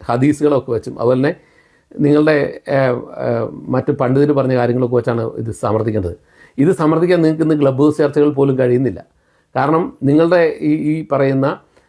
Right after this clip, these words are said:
ഈ ബഹുദൈവ വിശ്വാസികളോടുള്ള വിരോധമാണ് അല്ലെങ്കിൽ മറ്റ് ജനവിഭാഗങ്ങളോടുള്ള നിങ്ങളുടെ അകൃഷ-, അസഹിഷ്ണുതയാണ് ബർമയിൽ നിങ്ങളവിടെ ബുദ്ധന്മാരോട് ഫൈറ്റ് ചെയ്യുന്നത്.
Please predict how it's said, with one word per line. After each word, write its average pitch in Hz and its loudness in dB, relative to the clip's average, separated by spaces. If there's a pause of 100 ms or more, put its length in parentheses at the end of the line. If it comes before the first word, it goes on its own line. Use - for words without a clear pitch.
(140)
ഈ 139 2
ബഹുദൈവ 147 2
വിശ്വാസികളോടുള്ള 135 -2
വിരോധമാണ് 127 2 (360)
അല്ലെങ്കിൽ 139 2
മറ്റ് 127 0
ജനവിഭാഗങ്ങളോടുള്ള 143 2
നിങ്ങളുടെ 135 0
അകൃഷ-, 135 -2
അസഹിഷ്ണുതയാണ് 139 0 (360)
ബർമയിൽ 143 2 (560)
നിങ്ങളവിടെ 143 2
ബുദ്ധന്മാരോട് 147 0
ഫൈറ്റ് 127 0
ചെയ്യുന്നത്. 107 -2